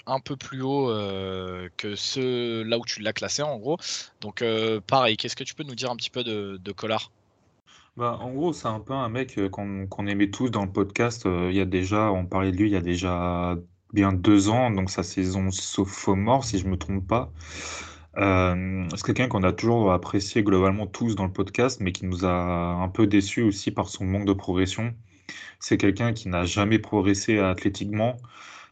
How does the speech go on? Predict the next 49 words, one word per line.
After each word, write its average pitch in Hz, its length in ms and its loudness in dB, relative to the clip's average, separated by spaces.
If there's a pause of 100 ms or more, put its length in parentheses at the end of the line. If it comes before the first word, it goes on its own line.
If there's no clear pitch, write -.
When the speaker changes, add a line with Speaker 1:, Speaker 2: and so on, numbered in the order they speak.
Speaker 2:
C'est - 60 -4
ce 98 100 -2
qu'on 104 140 -2
lui 95 160 8
a 92 60 6
un 95 120 4
peu 101 140 2
toujours 101 380 4
reproché, 98 600 4
euh, 87 320 4
quand 95 180 -2
on - 20 0
le 92 80 2
voyait 92 260 4
jouer. 107 300 4
Il 92 80 4
a, 87 100 0
c'est - 160 -8
un 92 80 0
mec 98 220 -2
qui 98 80 -2
a - 20 -2
une 87 220 -6
très - 180 0
bonne 101 180 2
coordination 95 720 0
avec 87 200 0
les 98 80 4
mains, 120 400 2
un 117 60 2
très 110 180 -4
bon 98 160 2
body 98 260 4
control, 107 500 0
un 101 80 0
timing 92 360 0
excellent, 110 560 0
il 101 80 4
a 92 40 4
des 90 140 2
mains 90 160 -2
ultra 92 300 -2
sûres. 117 280 -2
Techniquement, 101 460 2
on 95 80 0
est 90 60 2
vraiment 95 280 0
sur 98 200 -6
du, 85 340 -6